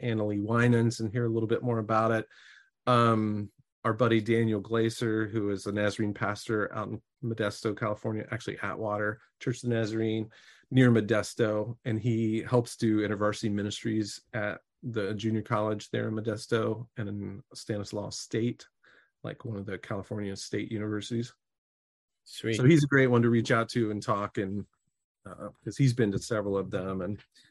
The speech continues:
Speaker 1: fellow Nazarene type and all that.
Speaker 2: For our, for our Nazarene friends that might be listening, and especially N Y I, and you're going, "Okay, I would love to get district reps there, a couple people, young adults from our district to go and be a part of this."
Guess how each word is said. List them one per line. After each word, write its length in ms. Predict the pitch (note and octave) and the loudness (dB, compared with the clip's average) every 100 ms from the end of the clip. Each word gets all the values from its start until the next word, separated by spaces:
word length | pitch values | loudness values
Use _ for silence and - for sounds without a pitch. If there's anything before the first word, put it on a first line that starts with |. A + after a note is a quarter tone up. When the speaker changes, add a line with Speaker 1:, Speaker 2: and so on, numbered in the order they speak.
| _ _ _ _ _ _ _ _ _ - | _ _ _ _ _ _ _ _ _ -6
Speaker 1:
fellow 220 | G2+ G#2+ | -4 -4
Nazarene 580 | G#2 G2+ G#2 G2+ G2+ G2+ | -4 -6 -6 -4 -4 -4
type 460 | - G#2+ G2 G2+ | -4 -4 -4 -4
and 100 | A2+ | -8
all 160 | G#2+ G2+ | -8 -8
that. 200 | G#2 A2 - G2 - _ _ | -8 -10 -6 -8 -8 _ _
Speaker 2:
For 220 | - E3+ | 0 6
our, 280 | D#3 C#3+ - - _ | 8 6 2 -12 _
for 180 | - C#3+ | -2 0
our 80 | |
Nazarene 440 | C3+ D3 C3+ B2 C3 | 0 0 -2 -4 -4
friends 680 | - G2+ G2+ G2+ - - _ - | -4 -6 -6 -8 -10 -12 _ -10
that 80 | |
might 160 | G#2+ G2+ | -8 -6
be 80 | G#2 | -6
listening, 640 | G#2+ A2 G#2 G2 F#2+ F#2+ _ _ | -8 -8 -8 -8 -8 -12 _ _
and 240 | A2 G#2 | -4 -4
especially 340 | G#2+ - B2 - | -4 -4 -4 -4
N 80 | A2+ | 0
Y 120 | G#2 | 2
I, 240 | G2 G#2 G2+ | 4 4 4
and 160 | G#2+ | 0
you're 100 | G#2+ | -2
going, 180 | G#2 G2 G2 | 0 -2 -2
"Okay, 420 | G#2+ A#2+ G#2 G#2 | -2 -2 -2 -4
I 80 | - | 2
would 120 | A#2+ | 2
love 300 | G2+ G2+ A2 | 4 4 4
to 60 | G#2+ | 4
get 180 | G#2+ - | -2 -2
district 280 | G#2 G#2 - | -4 -4 0
reps 220 | G2+ - | 0 2
there, 320 | G#2 F#2+ G2 | 2 4 2
a 80 | G2 | 2
couple 160 | A2 G2 | -2 -2
people, 300 | A#2 A2 - - | -2 -2 -4 -10
young 220 | A2 G#2 | -2 0
adults 260 | G2+ G2+ G#2 | 2 2 0
from 140 | - | 0
our 80 | G2 | -2
district 640 | F#2+ G#2+ G#2 G2+ F#2 - - | 0 0 0 -2 -4 -6 -6
to 80 | G2 | -2
go 200 | G2+ G2+ | 2 2
and 80 | F#2+ | 2
be 60 | |
a 40 | G2+ | 0
part 220 | G#2 G2+ | 2 2
of 40 | |
this." 380 | G#2+ B2+ - - | 4 2 0 -8